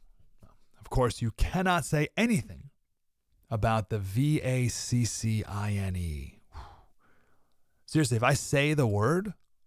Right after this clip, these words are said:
then all the podcast formats, however you're listening to this podcast, has an A I algorithm that listens to the audio.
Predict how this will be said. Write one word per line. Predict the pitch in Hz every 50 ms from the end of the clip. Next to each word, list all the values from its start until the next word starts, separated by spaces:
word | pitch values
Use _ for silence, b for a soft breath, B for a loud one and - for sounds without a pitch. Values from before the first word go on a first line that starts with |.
| _ _ _ _ _ _ _ _ -
then | 123 127 123 123 120 120 120
all | - 117 120 127 131 135 143
the | 135 135
podcast | - - - 127 123 131 120 - 131 127 123 127 104 - - - - - - _ - - -
formats, | 123 127 131 143 139 135 127 -
however | 120 117 120 117 120
you're | 117 113
listening | 117 107 - 120 120
to | 117
this | 113 101
podcast, | - - 110 110 95 - 123 117 110 -
has | - 110 101 107
an | 104
A | - 107 110 107
I | 104 104 107 110 110 113 113 107 - - - - - -
algorithm | 104 110 123 123 131 127
that | 110 92 - -
listens | - 113 117 - - 156 151 135 -
to | - - 120
the | 107 107 101 101 _ _ _ - - - - - - - -
audio. | - 101 - 170 190 196 -